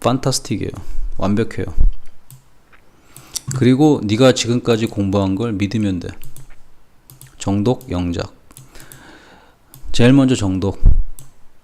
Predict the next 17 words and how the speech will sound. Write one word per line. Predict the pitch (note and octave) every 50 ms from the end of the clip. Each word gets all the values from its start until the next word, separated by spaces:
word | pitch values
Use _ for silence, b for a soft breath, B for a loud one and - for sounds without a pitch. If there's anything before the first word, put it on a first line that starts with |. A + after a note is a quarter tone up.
| _ _ - -
그리고 | - G#2 G#2 G#2 A#2
조금 | - - C3+ C3+ - D3 D#3 E3+ F#3 F#3 - - _ _
시간적 | - - - - C#3 C3+ C3+ C3+ C3 B2+ C3 C3 G#2
여유가 | G2+ G2 G2+ G2+ G#2 G2+
생기면은 | G2+ - C3+ C3 B2 A#2 G#2 G2 F#2 - A#2 B2 A2+
영작. | F#2+ F#2 F2 E2+ E2+ F2+ F2+ - - - - - - - - - - - - - - - - - - - - - -
영작은 | F#2+ G#2 A2 G#2+ A#2+ B2 C3 A#2+ G2
뭘 | G2+ A2 A2+ A2+
위해서 | A2 G#2+ G2+ G2 G#2+
한다? | G#2 G2 G2 G2+ B2+ D3 E3 D#3+ - _ _ _ _
그쵸. | - - F#2 - - F#2+ F2+ F2 -
서술형에서 | - - - C#3+ C#3 D3 C#3+ C#3+ C3+ C3 B2+ A2+ G#2+ - G#2+ F#2 G2 G#2+ G#2+ F#2+ - - B B B B B B B B B B B B B B B B
거기 | - - G#2 G2+ G#2 G2
스크램블 | - - - - F3 E3 D#3+ D3 C3+
형식으로 | C3 C3 B2+ A#2+ B2+ A#2+ B2 A#2 A2
나오는 | G#2 G2+ G2+ G2 G2
문제가 | F#2+ F#2+ F#2 F#2 F2 - F#2 F2 - - G#2+ A2+ G#2+ G#2